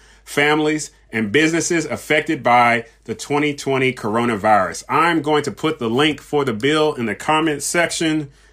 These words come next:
There you go. I would encourage you,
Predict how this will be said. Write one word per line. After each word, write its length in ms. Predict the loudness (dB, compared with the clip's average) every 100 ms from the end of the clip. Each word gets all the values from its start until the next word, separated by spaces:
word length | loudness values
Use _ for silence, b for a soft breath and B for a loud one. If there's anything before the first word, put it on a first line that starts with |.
| b
There 180 | 0 2
you 180 | 2 0
go. 580 | 2 2 2 0 -2 -8 b b b b
I 140 | 4 6
would 180 | 4
encourage 640 | 2 -2 0 2 4 2 0
you, 340 | 0 0 -4